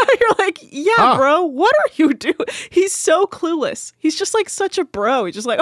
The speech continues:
Speaker 1: <laughs> "Oh, oh, funny." Yeah,
Speaker 2: Too
Speaker 1: that's
Speaker 2: many curse
Speaker 1: me.
Speaker 2: words, though.
Speaker 1: That's me who you're talking about. <laughs> It's crazy. You're like, "Okay, Dad, you're so useless." Anyway.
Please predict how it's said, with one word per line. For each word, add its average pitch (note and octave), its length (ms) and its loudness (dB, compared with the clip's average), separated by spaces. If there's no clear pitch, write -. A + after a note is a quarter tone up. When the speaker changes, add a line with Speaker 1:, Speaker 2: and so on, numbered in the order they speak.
Speaker 1:
<laughs> - 80 -4
"Oh, - 320 -4
oh, A4+ 420 0
funny." F4+ 460 -2
Yeah, E4+ 100 0
Speaker 2:
Too A#4 60 6
Speaker 1:
that's D3 160 2
Speaker 2:
many E3 120 -4
curse F#3+ 280 0
Speaker 1:
me. C#3 80 2
Speaker 2:
words, A2+ 240 -4
though. A2 480 -4
Speaker 1:
That's G4 240 0
me A#4+ 100 -4
who G#4+ 100 6
you're A#3+ 120 -2
talking G3+ 340 -4
about. D#3+ 340 -10
<laughs> - 60 -14
It's - 140 -20
crazy. - 560 -6
You're A3 120 -2
like, G#3+ 140 -2
"Okay, - 280 -6
Dad, - 240 -10
you're C4+ 300 -10
so - 180 -6
useless." F3+ 480 -8
Anyway. B3+ 260 -4